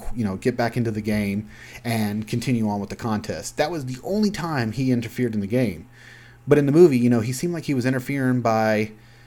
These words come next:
you know, working with Wade indirectly, uh, at the Holiday Journals, kinda keeping an eye on what Wade and company were doing,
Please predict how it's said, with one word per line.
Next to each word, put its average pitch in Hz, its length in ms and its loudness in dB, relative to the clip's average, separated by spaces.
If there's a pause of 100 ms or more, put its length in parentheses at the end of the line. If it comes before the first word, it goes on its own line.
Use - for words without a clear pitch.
(180)
you 123 140 2
know, 107 100 2
working 123 380 2
with 117 140 2
Wade 110 520 4 (500)
indirectly, 110 840 2
uh, 104 280 0
at 104 140 -6
the 113 60 -4
Holiday 113 340 2
Journals, 104 340 -4
kinda 117 200 -4
keeping 120 280 -2
an 110 80 -2
eye 113 160 0
on 110 120 0
what 110 180 0
Wade 107 240 2
and 107 120 -4
company 107 300 -2
were 101 140 0
doing, 120 460 0